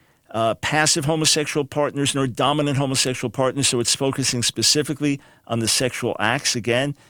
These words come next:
that would be relevant. N A S B, adulterers nor homosexuals. So it puts both words together as homosexuals. Not the best way. So there, you got a couple following in this tradition. Uh,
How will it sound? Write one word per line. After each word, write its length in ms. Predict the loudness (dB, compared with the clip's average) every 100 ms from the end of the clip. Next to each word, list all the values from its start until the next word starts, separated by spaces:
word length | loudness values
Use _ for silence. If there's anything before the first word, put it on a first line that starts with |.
| _ _
that 140 | 0 0
would 100 | 0
be 100 | 0
relevant. 500 | 2 2 2 -2 -6 _ _ _ -2
N 140 | 2
A 100 | 4
S 200 | 4 2
B, 360 | 2 0 0 -2 -6 -20 -6
adulterers 720 | 0 2 2 2 0 0 -2
nor 140 | -2
homosexuals. 720 | 0 0 2 2 0 -2 -2
So 140 | 0 0
it 140 | -2
puts 180 | -4 -4
both 300 | -2 -2 0
words 240 | -2 -2
together 180 | -2 -2
as 120 | 0
homosexuals. 600 | -2 0 0 -2 -4 -6 -8 _ _ _
Not 180 | 0 0
the 80 | 2
best 240 | 2 2
way. 140 | 2 2
So 160 | 2
there, 140 | 2 0
you 260 | -2 -2
got 160 | 0 0
a 20 |
couple 540 | 2 2 4 2 0 -4 _ _
following 600 | -4 2 4 4 0 -2 0
in 120 | 0
this 180 | 2 0
tradition. 560 | 0 0 2 2 -2 -6 -16 -20 -20 _ -6 2
Uh, 320 | 4 4